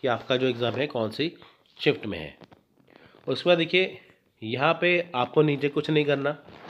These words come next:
ठीक है। ये सब कुछ जो एनटीए ऑफिशियल है वही करेंगे जो आपके एग्जाम सेंटर में होंगे। आपको बस यहाँ तक अपने सिग्नेचर करके ये फॉर्म को दे देना है।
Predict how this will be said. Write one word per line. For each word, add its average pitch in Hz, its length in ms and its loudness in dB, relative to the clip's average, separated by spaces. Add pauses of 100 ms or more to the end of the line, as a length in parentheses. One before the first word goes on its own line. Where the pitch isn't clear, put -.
(520)
ठीक 120 180 -4
है। 156 220 -6 (360)
ये 147 220 0
सब 160 300 -2
कुछ 196 240 -2 (560)
जो 139 240 0
एनटीए 135 340 -2
ऑफिशियल 139 380 -2
है 143 260 -4 (360)
वही 135 240 0
करेंगे 113 340 0
जो 135 120 0
आपके 123 240 -2 (120)
एग्जाम 120 280 0
सेंटर 104 280 -6
में 101 80 -4
होंगे। 95 160 -4
आपको 110 260 -2
बस 131 200 -6
यहाँ 113 340 -4
तक 123 100 -2
अपने 123 360 -4 (380)
सिग्नेचर 127 420 0
करके 127 340 -2 (400)
ये 120 80 -4
फॉर्म 110 240 -4
को 160 200 -4 (240)
दे 110 120 2
देना 92 180 -6
है। 80 140 -14